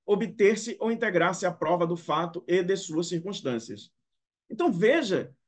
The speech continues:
que a criança ou adolescente, muitas das vezes, ela é confrontada com esse artigo duzentos e seis do C P P, porque ela está na condição de descendente ali do agressor,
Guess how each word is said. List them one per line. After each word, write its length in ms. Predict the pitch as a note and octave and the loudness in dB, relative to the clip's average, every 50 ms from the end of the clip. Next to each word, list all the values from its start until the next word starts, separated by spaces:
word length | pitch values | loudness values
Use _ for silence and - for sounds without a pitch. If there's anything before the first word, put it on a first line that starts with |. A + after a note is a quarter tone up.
| _ _ | _ _
que 120 | - A3 | -2 -2
a 60 | A3+ A#3 | -2 0
criança 560 | A#3 A#3+ A3+ G3+ G3 G3+ A#3 C4+ C#4 - - | -2 -2 0 0 0 2 2 0 0 -2 0
ou 80 | F#3+ F3 | 0 2
adolescente, 880 | D#3+ D#3 D#3 C#3 B2+ A#2+ - - D3 E3 G#3 A#3+ A3+ - C#3 G2+ F2 - - _ _ _ _ - | 2 2 2 0 0 -2 -2 -4 -2 -2 -2 -2 -4 -6 -6 -8 -8 -10 -14 _ _ _ _ -2
muitas 400 | D3+ F#3 C4 D#4 - C4 F#3 E3 | 2 2 2 4 2 2 4 4
das 180 | E3+ D#3+ C3 | 4 2 2
vezes, 320 | B2 C3+ E3 G#3 G#3+ F3+ F3 | 2 2 2 2 2 2 2
ela 140 | E3+ E3+ | 2 2
é 20 | E3 | 2
confrontada 1040 | E3 - G3 G3+ B3+ A3+ - G3+ F3+ D3+ C#3+ C#3+ - D3 D#3 F#3 G3 E3+ C3+ B2+ | 0 -2 -2 -2 -2 -4 -4 -4 -4 -4 -2 0 0 2 2 2 0 0 -2 -2
com 180 | - - C#3 B2+ | -2 -4 -4 -2
esse 220 | B2+ B2+ B2+ - | -2 -2 -2 -4
artigo 360 | A#2+ A2+ - - C#3+ C3 B2+ | -6 -6 -6 -6 -6 -6 -4
duzentos 360 | B2+ B2 A#2+ C3 C#3 C3+ C3+ C3 | -4 -4 -4 -4 -4 -4 -6 -8
e 60 | B2 | -10
seis 340 | - - B2+ D3+ E3 E3 E3 | -6 -2 4 4 4 4 4
do 80 | C#3 | 0
C 120 | C3+ - A#2 | -6 -6 -6
P 140 | A#2 A#2 | -6 -6
P, 340 | - - C3 D#3 G3 G#3+ G#3+ - _ _ _ _ _ _ _ _ _ _ | -6 -2 0 0 0 0 -2 -8 _ _ _ _ _ _ _ _ _ _
porque 280 | - E4+ F#4+ - - D4+ | -4 -4 -4 -2 0 2
ela 260 | C4 C4 A#3 A#3+ C4 | 2 2 4 2 2
está 560 | A#3 - - - G#3 G#3+ B3+ C4 F3+ - - _ _ _ _ _ _ _ _ _ _ _ | 0 0 0 0 2 2 4 2 2 -2 -8 _ _ _ _ _ _ _ _ _ _ _
na 140 | - G3+ A3 | 0 0 0
condição 440 | A3 A3+ A#3 A3+ A3+ - - G3+ G3+ | 2 0 0 -2 -2 -4 -6 -6 -6
de 80 | F#3+ | -4
descendente 720 | F#3 F#3 G3+ - A#3+ A3 G3+ E3 E3 F#3+ A3 A#3 - - D3+ | -4 -4 -2 -2 -4 -4 -2 0 0 2 2 0 0 2 2
ali 200 | C#3 C#3+ D#3 E3+ | 4 4 4 4
do 120 | E3 E3 | 4 4
agressor, 560 | D#3+ E3 F3 G3 - - F3+ E3 E3 D#3+ D#3+ | 2 2 0 -2 -4 -2 -2 -2 -2 -2 -4